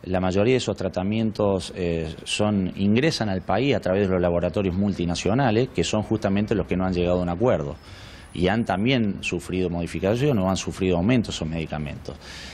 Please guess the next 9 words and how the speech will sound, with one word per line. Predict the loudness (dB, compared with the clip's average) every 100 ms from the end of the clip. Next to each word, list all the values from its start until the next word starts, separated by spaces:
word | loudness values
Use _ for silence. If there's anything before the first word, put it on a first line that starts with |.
| -16 -6
Eh, | 2
y | 4 4 4
eso | 2 2
es |
lo | 0
que | 2
hoy | 2
está, | 2 2 2 0 -4
eh, | -6 -4 -4 -6 -8 -10